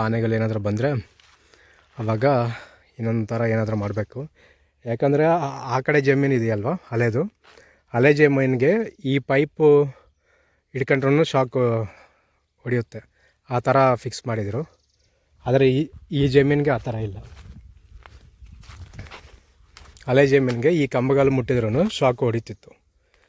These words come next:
but ಇದು, ಇದಕ್ಕಿಲ್ಲ. ಇವಾಗ ಆನೆಗಳು ಏನು ಮಾಡಿದ-, ಮಾಡಿದವು ಅಂದರೆ ಬಂದು ಇದು ಹಿಡ್ಕೊಂಡು ಕಿತ್ಬಿಟ್ಟು ಬಂದಿದ್ದಾವೆ.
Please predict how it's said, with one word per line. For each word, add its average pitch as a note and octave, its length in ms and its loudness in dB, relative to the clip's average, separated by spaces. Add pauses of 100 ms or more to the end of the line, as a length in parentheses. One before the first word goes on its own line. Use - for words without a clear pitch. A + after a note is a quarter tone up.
(280)
but A#2 120 0 (100)
ಇದು, A#2+ 120 0 (200)
ಇದಕ್ಕಿಲ್ಲ. A#2+ 380 -2 (1500)
ಇವಾಗ C3 220 4 (280)
ಆನೆಗಳು C#3 300 2
ಏನು C#3 120 0
ಮಾಡಿದ-, C3 340 2
ಮಾಡಿದವು B2+ 360 0
ಅಂದರೆ C#3+ 140 -2 (760)
ಬಂದು C3 240 4 (320)
ಇದು B2+ 120 0 (120)
ಹಿಡ್ಕೊಂಡು B2+ 460 0 (880)
ಕಿತ್ಬಿಟ್ಟು A#2+ 360 -2
ಬಂದಿದ್ದಾವೆ. G2+ 400 -4